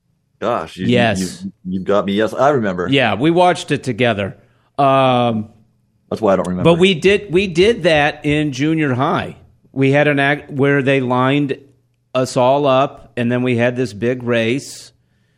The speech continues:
Speaker 2: and, uh, we had, like, legitimate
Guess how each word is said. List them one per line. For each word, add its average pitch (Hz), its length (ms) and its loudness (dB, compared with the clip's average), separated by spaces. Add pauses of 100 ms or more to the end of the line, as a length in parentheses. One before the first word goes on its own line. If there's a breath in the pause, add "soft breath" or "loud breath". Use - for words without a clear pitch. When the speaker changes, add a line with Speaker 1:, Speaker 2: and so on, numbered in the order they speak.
(480 soft breath)
Speaker 2:
and, 120 480 0
uh, 113 640 0 (960)
we 160 300 2
had, 170 200 2
like, 175 240 -2
legitimate 151 1000 -4